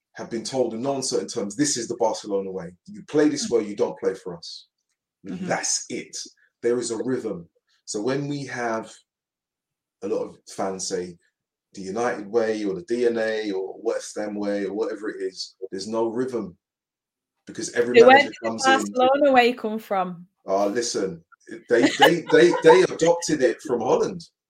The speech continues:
Speaker 1: Johan, total football. They, they fully embrace it. The name of the stadium says everything. The name of their stadium says everything.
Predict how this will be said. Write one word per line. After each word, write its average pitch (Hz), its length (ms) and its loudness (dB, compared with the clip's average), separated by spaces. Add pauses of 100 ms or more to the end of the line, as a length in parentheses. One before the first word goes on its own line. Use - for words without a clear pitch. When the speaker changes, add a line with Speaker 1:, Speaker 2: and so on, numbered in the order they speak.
(680)
Speaker 1:
Johan, 139 600 -2 (520)
total 143 300 0
football. 175 640 -2
They, 135 300 -2 (100)
they 143 160 0
fully 143 580 -4
embrace 147 460 -4
it. 95 140 -6 (120)
The 101 60 -8
name 127 240 -2
of 127 60 -6
the 131 60 -6
stadium 151 520 -4
says 127 280 -6
everything. 170 440 -4 (1120)
The 107 60 -14
name 127 260 -4
of 139 80 -2
their 135 140 -6
stadium 110 540 -6
says 113 380 -4
everything. 107 560 -10